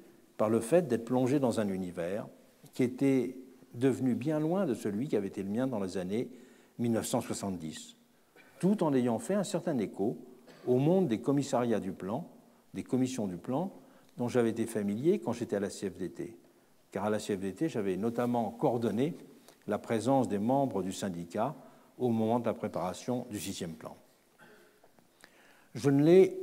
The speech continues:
longtemps pas perçu, tant les développements d'une pensée magique me semblaient alors les plus menaçants. Et c'est seulement beaucoup plus tard que j'ai pris conscience du poids problématique de nos aversions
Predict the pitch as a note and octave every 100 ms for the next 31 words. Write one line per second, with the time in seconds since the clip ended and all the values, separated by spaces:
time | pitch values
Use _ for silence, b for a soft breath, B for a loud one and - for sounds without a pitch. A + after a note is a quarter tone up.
0 | - B2+ D3+ D#3 C3+ G2+ A#2 G#2 - G#3
1 | G#3 - - - E3+ D#3 - A#2 G#2+ A#2+
2 | A#2 A#2 C3+ C#3 F#2+ F#2 - C#3+ - A#2+
3 | G2+ - F3+ - G#2 - G2 G2 B2+ E3
4 | B B B B - G#2+ A2+ D#3+ D#3 -
5 | G2 - G2+ F2+ F2+ - F2 E2 - -
6 | b b b b b b A#2 - C3+ F3+
7 | F#3 G3 G#3 E3 C3 G#2+ - A#2+ D#3+ G#3
8 | F#3+ D3+ - G#2 E2+ - G2+ - - E3
9 | C#3+ C3 - B2 F#2+ F3 - C#3+ A2 A2+
10 | - A#3 A#3 - C3 B2+ A#2 - G3 G3+
11 | - B B B A#2+ A#2 A2+ G#2+ G3 C#3
12 | B2 - G#2 E2+